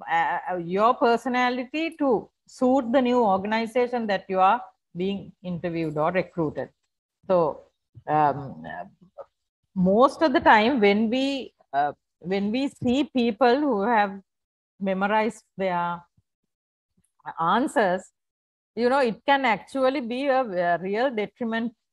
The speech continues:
ප්‍රැක්ටිකල් ෆැක්ට් එක මිනිස් හුඟක් අය බලන්නේ නැහැ. එතකොට හිතනවා,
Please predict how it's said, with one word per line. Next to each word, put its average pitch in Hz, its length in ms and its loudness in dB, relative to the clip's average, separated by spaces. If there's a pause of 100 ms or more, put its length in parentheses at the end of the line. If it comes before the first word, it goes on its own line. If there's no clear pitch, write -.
(160)
ප්‍රැක්ටිකල් 226 200 0
ෆැක්ට් 208 260 0
එක 190 300 -2
මිනිස් 202 420 -4
හුඟක් 180 500 0
අය 254 180 8
බලන්නේ 226 520 4
නැහැ. 247 680 0
එතකොට 208 300 -2 (100)
හිතනවා, 240 340 2